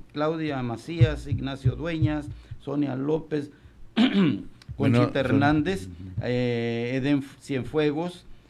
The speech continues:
Speaker 1: eh, saludos a la familia, y los saludos a la
Speaker 2: Conchita.
Speaker 1: familia López, te dice Sonia.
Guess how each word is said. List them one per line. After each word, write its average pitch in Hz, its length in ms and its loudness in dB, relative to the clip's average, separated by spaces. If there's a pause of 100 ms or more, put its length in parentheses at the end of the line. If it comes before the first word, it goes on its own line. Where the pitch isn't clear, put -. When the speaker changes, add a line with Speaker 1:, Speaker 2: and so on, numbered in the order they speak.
(320)
Speaker 1:
eh, 110 720 -8
saludos 143 420 -4
a 139 60 -2
la 117 100 -4
familia, 131 460 -2 (800)
y 139 120 -4
los 131 200 -4
saludos 139 380 -6
a 143 40 -4
la 135 60 -4
Speaker 2:
Conchita. 123 180 -4
Speaker 1:
familia 151 240 -2
López, 156 380 -6
te 143 80 -8
dice 143 220 -6
Sonia. 139 380 -6